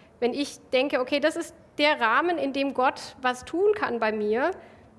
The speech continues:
vielleicht kann ich den auch erweitern. Vielleicht kann ich auch sagen, hey, da gebe ich jetzt meine eigene Sicherheit so ein bisschen auf und sag, hm, okay, vielleicht vertraue ich Gott dann ein Stückchen mehr. Und der Pe-,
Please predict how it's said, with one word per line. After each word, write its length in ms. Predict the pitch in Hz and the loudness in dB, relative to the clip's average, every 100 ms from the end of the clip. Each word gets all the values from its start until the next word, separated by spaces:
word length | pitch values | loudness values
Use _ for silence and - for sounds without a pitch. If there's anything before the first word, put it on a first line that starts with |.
| - | -20
vielleicht 320 | - 277 277 - | -2 0 0 0
kann 160 | 294 | -2
ich 100 | 294 | -2
den 180 | - 262 | -2 -2
auch 140 | 247 | -2
erweitern. 480 | 269 254 302 247 208 | -2 0 0 0 -2
Vielleicht 320 | 214 220 226 | -2 -2 -2
kann 140 | 233 240 | -2 -4
ich 120 | 240 | -4
auch 80 | 233 | -4
sagen, 240 | 254 233 | -2 -2
hey, 180 | 233 240 | 0 -2
da 360 | 233 247 339 - - - | 0 0 0 -2 -14 -8
gebe 180 | 277 277 | -6 -6
ich 80 | 277 | -6
jetzt 240 | 277 - | -8 -6
meine 340 | 254 226 233 | -2 0 2
eigene 340 | - 302 302 233 | 0 2 0 0
Sicherheit 500 | 233 247 220 226 226 | -2 -6 -4 -4 -4
so 80 | 240 | -8
ein 60 | |
bisschen 360 | 233 226 240 - | -8 -8 -8 -2
auf 360 | 294 262 294 | 0 0 -2
und 120 | - 247 | -6 -2
sag, 240 | 240 240 - - - - - | -4 -4 -20 -20 -20 -16 -2
hm, 340 | 359 240 214 - - | 0 0 -4 -10 -8
okay, 400 | 262 269 311 359 | -2 2 2 0
vielleicht 280 | 302 285 277 | 0 -2 -2
vertraue 360 | 277 - 254 | -8 -2 -2
ich 120 | 285 | -2
Gott 160 | 277 254 | -4 -2
dann 160 | 247 254 | -2 -2
ein 120 | 247 | -6
Stückchen 500 | - 311 294 277 240 | -8 -10 -6 -4 -2
mehr. 280 | 220 240 339 - - - - - - - - - - - - - - - - - | 0 0 -2 -8 -20 -20 -20 -20 -20 -20 -20 -20 -20 -20 -20 -20 -20 -20 -20 -8
Und 140 | 233 269 | -2 0
der 80 | 262 | 2
Pe-, 280 | 277 277 | 2 0